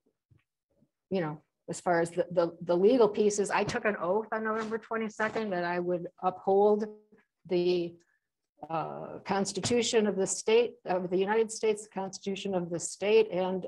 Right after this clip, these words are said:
the Charter of Lathrop Village. So, you know, if I'm not following the charter, I'm breaking the oath that I took, you know, just a month ago. So, um, you know,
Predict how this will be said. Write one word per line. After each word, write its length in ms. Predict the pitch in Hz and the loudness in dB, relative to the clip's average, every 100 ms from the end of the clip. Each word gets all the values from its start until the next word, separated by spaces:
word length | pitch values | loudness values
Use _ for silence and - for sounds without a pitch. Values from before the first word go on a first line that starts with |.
| 170 | -2
the 220 | 180 175 | 0 0
Charter 560 | 175 - 190 208 196 | -2 2 4 4 4
of 240 | 190 185 175 | 2 0 0
Lathrop 360 | 170 185 190 | -2 -2 -4
Village. 440 | 170 233 185 147 - | -2 0 0 -4 -8
So, 340 | 175 170 170 - _ _ _ _ _ _ _ | -6 -6 -6 -10 _ _ _ _ _ _ _
you 80 | 185 | 2
know, 260 | 170 170 190 | 2 -2 -6
if 160 | - 180 | -4 2
I'm 560 | 190 202 202 202 202 - - - 180 185 _ _ _ | 2 4 2 0 -2 -6 -18 -18 -18 -20 _ _ _
not 360 | 175 190 190 - 254 | -2 0 -2 -4 -12
following 540 | - 208 202 196 190 185 | -6 0 2 4 2 -2
the 80 | 170 | -4
charter, 560 | - 190 220 175 175 | 0 0 0 -2 -4
I'm 160 | 185 208 | -4 -2
breaking 400 | 196 202 208 196 | 0 0 -2 -2
the 120 | 180 | -2
oath 240 | 180 214 208 | -2 -2 -2
that 100 | 165 | -4
I 80 | |
took, 240 | 170 - 170 _ _ _ - - | -4 -4 -6 _ _ _ -20 -8
you 100 | 180 | -6
know, 220 | 165 170 _ - | -6 -8 _ -14
just 240 | - - 175 | -6 -4 -2
a 20 | |
month 300 | 202 226 220 | -2 -2 -4
ago. 360 | - - - - _ _ - - _ _ | -8 -10 -14 -18 _ _ -20 -20 _ _
So, 540 | - 175 165 170 185 180 | -10 -8 -6 -8 -10 -6
um, 540 | 180 165 165 165 165 - - _ _ - - _ - _ | -4 -4 -6 -8 -10 -14 -20 _ _ -20 -20 _ -20 _
you 100 | - | -18
know, 120 | 165 | -18